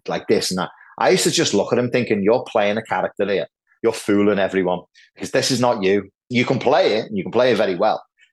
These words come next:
but this is not you. I know who you are." So when you see it now, I'm kinda glad people are getting to see that side of him, 'cause there is that side of him that's dead funny, and he is quick-witted, and he is very dry, and he's not aggressive all the time.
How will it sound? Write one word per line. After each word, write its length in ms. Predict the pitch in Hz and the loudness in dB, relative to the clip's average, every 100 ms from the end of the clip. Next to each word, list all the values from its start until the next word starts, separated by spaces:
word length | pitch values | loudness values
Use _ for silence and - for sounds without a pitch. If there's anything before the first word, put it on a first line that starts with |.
| - | -20
but 120 | - | -6
this 200 | 127 127 | -4 -4
is 80 | 110 | -2
not 200 | 107 78 | -2 -2
you. 260 | 92 90 - _ _ _ - | -4 -4 -8 _ _ _ -4
I 200 | 104 110 | -2 0
know 240 | 101 87 | 0 0
who 80 | 90 | -2
you 220 | 87 87 | -4 -2
are." 180 | 85 71 - _ _ _ - | -2 -4 -10 _ _ _ -2
So 140 | 117 | 2
when 200 | 147 170 | 2 2
you 80 | 160 | 2
see 260 | - 131 | 4 4
it 120 | 117 110 | 2 0
now, 520 | 117 117 95 82 - _ _ _ - | 0 0 0 -4 -10 _ _ _ -16
I'm 120 | 104 | -10
kinda 300 | - 139 156 - | -2 0 0 0
glad 320 | 120 123 - | 2 2 0
people 260 | 127 127 | -2 0
are 40 | 107 | 0
getting 240 | 113 - | -2 -4
to 100 | - | -10
see 220 | - 104 | -6 -2
that 200 | 110 95 | -2 -2
side 380 | - 98 98 101 | -4 -2 0 -2
of 80 | 107 | -4
him, 140 | 117 117 | -6 -6
'cause 140 | 127 | -4
there 140 | 135 | -2
is 120 | 156 170 | -2 -2
that 180 | 160 | -4
side 220 | 165 147 139 | -2 -2 -2
of 60 | |
him 120 | 147 123 | -8 -8
that's 240 | - - - | -10 -8 -4
dead 240 | 107 101 | -4 -4
funny, 380 | - 107 95 92 | -4 -4 -4 -8
and 120 | 95 | -6
he 120 | 104 | -2
is 140 | 127 120 | 0 -2
quick-witted, 600 | - 113 - 98 - 90 - - _ _ - | -4 -4 -4 -6 -6 -10 -12 -20 _ _ -8
and 180 | 104 101 | -2 2
he 80 | 113 | 2
is 140 | 107 | 2
very 240 | 95 101 | 2 0
dry, 500 | 92 95 95 95 90 - _ _ _ _ | 0 2 2 2 0 -2 _ _ _ _
and 140 | 117 | -6
he's 140 | 117 123 | -4 -2
not 160 | 131 | 0
aggressive 440 | 123 98 98 - 90 | 0 0 -2 -2 -2
all 160 | 95 | -2
the 80 | 90 | -2
time. 400 | - 92 85 85 | -4 -6 -6 -10